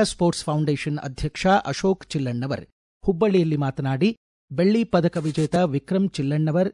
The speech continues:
ಇಂದು ಸಂಜೆ ಹುಬ್ಬಳ್ಳಿಗೆ ಆಗಮಿಸಲಿದ್ದು, ಉಣಕಲ್ ಶ್ರೀ ಕಲ್ಮೇಶ್ವರ ದೇವಸ್ಥಾನದಲ್ಲಿ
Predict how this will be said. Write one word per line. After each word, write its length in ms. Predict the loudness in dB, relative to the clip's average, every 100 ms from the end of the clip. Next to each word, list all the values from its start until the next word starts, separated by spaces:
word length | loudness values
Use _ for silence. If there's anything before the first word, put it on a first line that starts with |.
| -4
ಇಂದು 220 | -2 0
ಸಂಜೆ 360 | 0 -2 0 -2
ಹುಬ್ಬಳ್ಳಿಗೆ 520 | -2 -4 -2 -2 -2
ಆಗಮಿಸಲಿದ್ದು, 720 | -4 -6 -8 -8 -10 -8 -8 -10 _ _ _
ಉಣಕಲ್ 440 | 2 2 2 0 0
ಶ್ರೀ 180 | -4 -4
ಕಲ್ಮೇಶ್ವರ 580 | -4 -2 -2 0 0
ದೇವಸ್ಥಾನದಲ್ಲಿ 800 | 0 -2 -4 -8 -8 -6 -6 -6